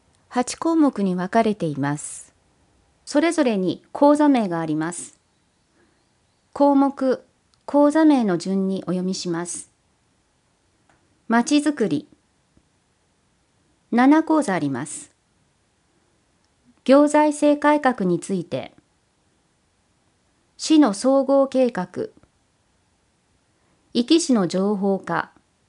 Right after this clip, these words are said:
壱岐市の財政状況について。壱岐市土木行政の概要。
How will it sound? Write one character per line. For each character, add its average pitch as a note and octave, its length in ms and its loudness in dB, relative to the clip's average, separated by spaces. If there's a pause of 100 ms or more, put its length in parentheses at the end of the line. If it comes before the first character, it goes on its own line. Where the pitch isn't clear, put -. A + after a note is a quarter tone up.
(1200)
壱 A#3+ 100 0
岐 D4+ 140 2
市 C#4 140 0
の G#3+ 120 2
財 A3+ 220 2
政 C#4+ 280 0
状 C#4+ 180 4
況 A#3 180 -2
に D#3+ 160 -2
つ E3+ 160 -10
い D3+ 80 -6
て。 A2+ 260 -14 (1500)
壱 A3+ 120 -2
岐 D4+ 140 2
市 G#3+ 200 -2
土 G#3 100 0
木 B3+ 300 4
行 C#4 160 2
政 A3 340 0
の C#3 80 -2
概 E3 320 -4
要。 D#3+ 320 -2